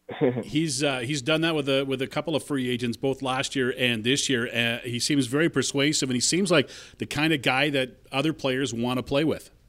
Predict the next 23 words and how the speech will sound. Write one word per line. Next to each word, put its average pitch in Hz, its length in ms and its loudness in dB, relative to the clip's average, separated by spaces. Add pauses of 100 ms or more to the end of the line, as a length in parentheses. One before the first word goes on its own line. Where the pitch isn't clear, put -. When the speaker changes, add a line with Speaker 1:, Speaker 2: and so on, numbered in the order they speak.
(2250)
Speaker 1:
Yeah, 156 200 10
man, 135 180 -2
he 175 80 -4
is. 185 300 4
Like, 139 220 -2
you 156 80 -12
know, 147 120 -4
he 160 100 -10
just, 202 180 -10 (540)
like, 131 180 -4 (240)
you 160 100 -12
know, 151 120 -4
watching 190 340 0
him 175 160 -4
from, 139 200 -6
you 135 100 -10
know, 127 160 -8 (220)
being 139 180 -8
a, 120 200 -10
a 120 40 -12
Calgary, 123 360 -4
man, 117 140 -8
he's 131 140 -8